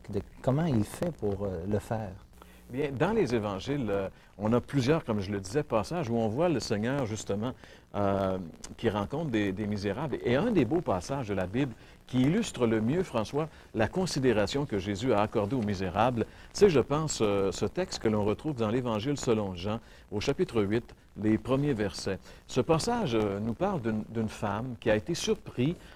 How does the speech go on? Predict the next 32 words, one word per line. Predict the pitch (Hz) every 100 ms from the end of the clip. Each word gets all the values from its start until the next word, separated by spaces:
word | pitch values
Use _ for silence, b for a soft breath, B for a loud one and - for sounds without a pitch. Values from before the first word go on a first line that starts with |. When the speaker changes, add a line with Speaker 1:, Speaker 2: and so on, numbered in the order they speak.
| B
Speaker 2:
en | 113
flagrant | 104 170 185 151 156 180
délit | 127 135 151 160
d'adultère | 135 120 107 95 - 107 147 156 B B B B
et | 143
qui | 165 147
a | 139
été | 147 180 190 -
amenée | 180 190 214 240 - -
à | 185 214
Jésus | 135 131 110 156 190 b b -
pour | 175 190 -
que | 131
Jésus | 113 135 120 185
la | 131 151
condamne. | - 127 104 101 92 87 - - b b b
On | 110
peut | 107 165
lire | 180 196
ensemble | 117 - 170 147
quelques | 131 123
versets | 107 104 - 185
qui | - 107
nous | 98
parlent | - 139 120
de | 104
cet | - 101 90
événement | 131 113 101 127 160 B B
en | 117 113
Jean | 113 180
chapitre | - 117 120 104
huit, | 98 151